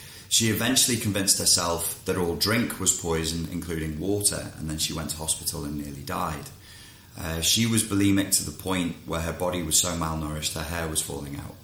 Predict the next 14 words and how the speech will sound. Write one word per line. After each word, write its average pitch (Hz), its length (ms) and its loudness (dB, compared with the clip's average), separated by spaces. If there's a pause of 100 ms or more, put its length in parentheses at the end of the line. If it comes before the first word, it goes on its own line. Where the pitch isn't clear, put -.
(540)
Um, 78 400 -2
so 85 160 4
she 101 180 4
ran 92 460 0 (300)
a 95 60 -4
strategy, 76 680 2 (140)
a - 40 -8
program 85 680 -2 (220)
of 82 160 -8
bulimia 82 500 2 (220)
that 82 220 -6
worked 76 420 -4 (120)
for 73 280 -6
her, 78 440 -2